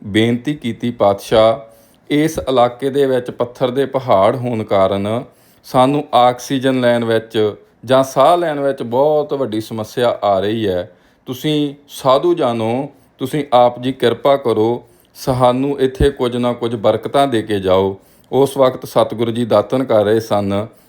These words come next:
ਤੇ ਸਤਿਗੁਰਾਂ ਨੇ ਦਾਤਣ ਗੱਡ ਕੇ ਆਖਿਆ, "ਇਸ ਤੋਂ ਬਾਅਦ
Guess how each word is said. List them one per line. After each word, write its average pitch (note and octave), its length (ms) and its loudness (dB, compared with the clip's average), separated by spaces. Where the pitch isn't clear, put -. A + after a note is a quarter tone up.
ਤੇ C3 80 -6
ਸਤਿਗੁਰਾਂ C3+ 560 2
ਨੇ C#3 100 -2
ਦਾਤਣ B2+ 420 -2
ਗੱਡ A#2 240 0
ਕੇ G#2+ 300 -6
ਆਖਿਆ, A#2 460 0
"ਇਸ C3+ 240 -2
ਤੋਂ C#3+ 180 0
ਬਾਅਦ B2 420 4